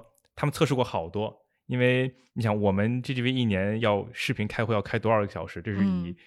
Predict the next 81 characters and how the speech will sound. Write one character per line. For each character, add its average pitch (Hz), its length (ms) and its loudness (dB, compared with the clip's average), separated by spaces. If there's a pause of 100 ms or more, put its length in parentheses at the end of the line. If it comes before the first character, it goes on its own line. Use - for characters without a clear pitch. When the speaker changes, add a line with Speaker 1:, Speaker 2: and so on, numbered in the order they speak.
Speaker 1:
这 123 100 -4
是 110 80 -4
以 98 140 -4
万 139 200 2
来 98 120 -2
单 101 180 -2
位 98 80 -2
来 92 100 -4
计 95 140 -8
算 90 180 -4
的 85 60 -10
哈。 85 200 -10
Speaker 2:
嗯， 196 100 0
Speaker 1:
所 190 40 -2
以 175 40 -8
Speaker 2:
三 233 200 0
百 220 220 4
二 226 180 4
十 190 380 -6
万 196 260 0
分 190 300 0
钟。 185 260 -2 (320)
Speaker 1:
对， 92 220 0 (260)
就 110 400 2 (120)
老 90 120 -4
板 123 160 6
们 110 80 4
也 107 80 2
特 - 160 -2
别 110 140 2
在 117 180 2
意 101 120 0
这 104 80 -4
种 101 120 -2
体 90 220 -10
验， 87 180 -6 (120)
然 98 100 0
后 104 80 2
我 95 80 -2
们 92 140 -4
其 - 100 -6
实 120 220 -2
也 101 60 -4
愿 147 220 0
意 101 40 -4
投 - 280 -12
入 107 160 -4
的。 - 120 -10 (300)
然 104 80 2
后 107 80 2
我 101 60 4
们 101 160 2
愿 156 200 4
意 120 40 2
去 123 160 -4
找 90 260 -2
世 131 260 -4
界 120 160 2
上 101 160 -2
能 107 160 0
找 107 160 2
到 92 80 -2
的 98 120 -2
最 175 120 -4
好 98 200 -2
的 90 40 -6
产 92 240 -8
品 92 200 -8
来 90 160 -6
给 98 180 -4
我 98 80 -2
们 90 240 -8 (200)
一 107 100 -2
个 107 80 2
最 - 100 0
好 - 160 -2
的 92 80 -6
体 92 160 -12
验。 82 160 -14 (220)
然 98 120 0
后 107 320 0